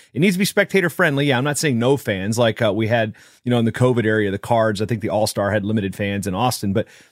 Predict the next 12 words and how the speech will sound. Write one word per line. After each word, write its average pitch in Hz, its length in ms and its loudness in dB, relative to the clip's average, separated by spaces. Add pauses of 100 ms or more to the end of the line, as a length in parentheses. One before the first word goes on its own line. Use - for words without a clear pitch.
not 165 240 0
that. 135 240 0
I'm 123 100 -4
saying 139 280 -2 (180)
we've 120 140 0
got 185 180 2
a 202 40 -2
site, 160 360 0
we 110 120 -8
got 151 180 0
a - 20 -8
place. 143 500 -2